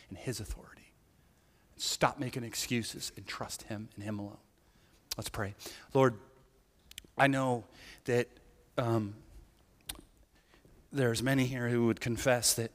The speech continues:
and, and I'd be chief among them, that there's times that I really, really wish, really wish that I had more faith.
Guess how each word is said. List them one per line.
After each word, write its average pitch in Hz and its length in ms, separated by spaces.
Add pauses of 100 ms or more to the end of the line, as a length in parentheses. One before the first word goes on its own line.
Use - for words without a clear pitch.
and, 113 180 (140)
and 110 140
I'd 123 160
be 117 100
chief - 320
among 117 440 (680)
them, 113 400 (1040)
that 110 100
there's - 180
times 127 440
that 113 100
I 110 120
really, 127 440
really 120 220
wish, 110 360 (2000)
really 127 380
wish 120 320
that 110 100
I 110 200 (260)
had 113 200
more 113 180
faith. - 400